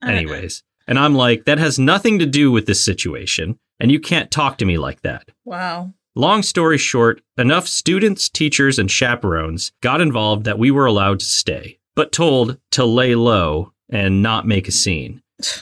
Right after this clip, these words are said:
Speaker 2: I found out later that the source of the complaint was a police officer from another town that was the date of a faculty member. The story made our local paper. Then the A P picked it up,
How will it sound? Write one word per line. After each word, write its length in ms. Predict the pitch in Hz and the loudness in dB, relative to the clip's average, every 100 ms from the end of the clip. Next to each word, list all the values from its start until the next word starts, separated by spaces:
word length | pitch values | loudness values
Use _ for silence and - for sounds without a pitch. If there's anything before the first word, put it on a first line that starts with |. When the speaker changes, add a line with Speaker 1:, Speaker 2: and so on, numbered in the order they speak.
| _ - | _ -6
Speaker 2:
I 120 | 113 | -6
found 360 | - 156 180 | -2 0 2
out 240 | 165 143 - | 2 0 2
later 320 | 127 120 104 | 2 4 2
that 160 | 104 101 | 0 -2
the 80 | 104 | -2
source 400 | - 151 160 151 | 0 2 2 0
of 120 | 123 | -2
the 80 | 110 | 0
complaint 500 | 113 - 92 87 - | -2 -2 -2 -2 -2
was 160 | 107 | -2
a 60 | 120 | -2
police 400 | - 147 175 - | 2 2 2 0
officer 540 | 90 - - 87 78 | -2 -2 -4 -4 -4
from 200 | - 104 | -2 0
another 320 | 107 123 160 | 0 2 2
town 520 | 151 131 92 76 82 - _ | 0 -2 -4 -4 -6 -10 _
that 140 | - 127 | -2 2
was 160 | 117 | 2
the 80 | 123 | 0
date 560 | 98 131 151 135 - - | -2 0 2 0 -4 -6
of 120 | 147 | -2
a 80 | 104 | 0
faculty 500 | - 113 107 101 85 | 0 -2 0 -2 -2
member. 400 | 80 - - - _ - | -4 -8 -14 -18 _ -6
The 140 | 117 | -2
story 440 | - - 208 214 180 | 0 0 2 2 2
made 320 | 123 110 98 | 2 2 2
our 140 | 95 | 2
local 360 | 92 113 120 139 | 2 2 2 -2
paper. 520 | - 85 80 64 - _ - | -2 -8 -8 -14 -16 _ -4
Then 160 | 127 160 | 0 2
the 140 | 147 | 4
A 120 | 143 | 2
P 300 | 131 - 269 | 0 0 0
picked 260 | - 98 - | 2 -4 -4
it 140 | 82 | -6
up, 240 | 65 80 | -6 -10